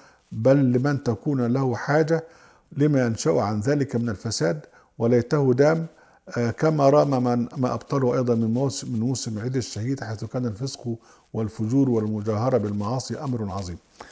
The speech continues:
يعني، ال-، بيبرس الجاشنكير ده كان واحد، آه، سلطان، وهو الذي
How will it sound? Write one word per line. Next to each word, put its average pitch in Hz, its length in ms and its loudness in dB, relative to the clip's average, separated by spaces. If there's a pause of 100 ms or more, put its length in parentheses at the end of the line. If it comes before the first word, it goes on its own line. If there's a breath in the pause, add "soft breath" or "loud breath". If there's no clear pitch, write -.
(280 loud breath)
يعني، 147 480 0
ال-، 120 280 -4
بيبرس 175 420 -2
الجاشنكير 135 640 -4
ده 180 220 -6
كان 160 280 -6
واحد، 139 340 -4 (680 soft breath)
آه، 110 320 -4
سلطان، 139 640 -2
وهو 127 360 -2
الذي 113 460 -2